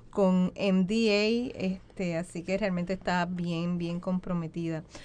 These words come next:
¿Cómo esta experiencia, profesora, le ayuda a estos seis estudiantes que están en la secuencia curricular de educación física adaptada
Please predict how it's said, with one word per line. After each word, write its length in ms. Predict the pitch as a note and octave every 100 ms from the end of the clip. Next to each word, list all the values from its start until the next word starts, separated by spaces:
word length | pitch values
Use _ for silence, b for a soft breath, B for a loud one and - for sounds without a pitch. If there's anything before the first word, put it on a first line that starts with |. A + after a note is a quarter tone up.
| B B -
¿Cómo 240 | C#4+ D#4+
esta 160 | E4+ E4
experiencia, 680 | D4+ C#4+ A#3 G3 F#3+ G3 F3+
profesora, 680 | - F3 - - G#3 G#3 G3+
le 100 | E3+
ayuda 300 | F3 F#3+ A3
a 20 |
estos 240 | A3+ G#3
seis 220 | - G3+
estudiantes 680 | G#3 - G#3 F#3 F3 F3+ G#3
que 140 | - F#3
están 400 | - E3+ E3+ F3+
en 300 | F3+ F3 E3+
la 260 | E3+ E3
secuencia 720 | E3+ - E3 E3 - F3+ E3+
curricular 540 | F3 G3 G3 F3+ F3 F3+
de 80 | F3+
educación 420 | E3+ F3 F3+ F3+
física 640 | - F#3 G3 - F3+ E3+
adaptada 840 | E3+ E3+ F3 - A3 A#3+ A#3 G#3